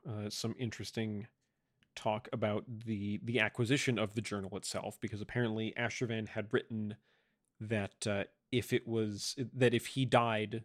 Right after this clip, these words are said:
the journal should be burned. Uh, and so, uh, Shai notes that when the, when the Arbiters gave her the journal, they were very specific to say,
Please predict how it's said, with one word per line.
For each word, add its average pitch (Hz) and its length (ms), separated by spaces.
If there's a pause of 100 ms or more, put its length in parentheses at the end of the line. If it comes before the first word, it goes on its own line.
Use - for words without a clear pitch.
the 117 200
journal 110 360
should 107 200
be 107 80
burned. 98 540 (880)
Uh, 101 180 (140)
and 104 260
so, 101 640 (760)
uh, 127 40 (280)
Shai 113 460 (100)
notes 117 500
that 113 360
when 117 300
the, 110 240
when 120 140
the 120 100
Arbiters 117 460
gave 123 260
her 120 120
the 110 60
journal, 104 640 (580)
they 123 380
were 117 540 (340)
very 131 460
specific - 880
to - 100
say, 110 560